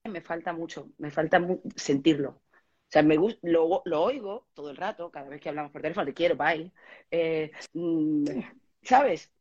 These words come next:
Speaker 1: Lo oigo, lo leo,
Speaker 2: Sí.
Speaker 1: lo leo en, en los WhatsApp, pero es que no, no lo siento, no lo siento, no lo noto.
Speaker 2: Claro.
Speaker 1: Entonces, mm, dejo de, de, o sea,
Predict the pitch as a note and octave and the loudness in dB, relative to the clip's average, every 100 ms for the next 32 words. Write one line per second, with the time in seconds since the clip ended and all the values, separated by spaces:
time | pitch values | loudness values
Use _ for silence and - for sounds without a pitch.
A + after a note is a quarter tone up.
0 | _ D3 D3+ A3 - G#3+ G3+ E3 D3 D3 | _ -6 0 0 0 -6 -4 -2 -2 0
1 | A3 B3+ A#3 D#3+ C#3+ E3 F#3+ F3+ E3 D#3 | 2 2 2 -2 -8 -6 -6 -8 -12 -12
2 | D3 D3 C#3 - G3 F3+ _ _ _ _ | -12 -12 -8 0 0 0 _ _ _ _
3 | C3 C3+ F#3 F#3+ E3+ F3 G3+ F#3+ - F3+ | -14 -10 -8 -6 -2 2 4 2 2 0
4 | F#3+ E3+ C#3 - - E3 F3+ F3+ F#3+ F3+ | 0 -4 -6 -8 -2 2 2 4 2 4
5 | E3+ E3+ F3 E3+ E3 D#3+ D#3 - - - | 2 2 2 0 0 -2 -2 -10 -6 -2
6 | - C3 D#3 D#3+ F#3 E3+ A3 G#3 G#3 - | 0 2 2 2 2 2 6 6 4 -8
7 | - - _ _ _ - _ _ - F#3 | -20 -20 _ _ _ -20 _ _ -6 0
8 | F#3 F#3 F3 E3+ D#3 - G3 F#3+ G3+ A#3 | 2 2 2 2 0 -4 0 2 2 4
9 | A#3 G#3+ G3 F3+ G3 F#3 - A#2+ - E3+ | 4 2 0 -4 -8 -8 -10 -14 -8 -8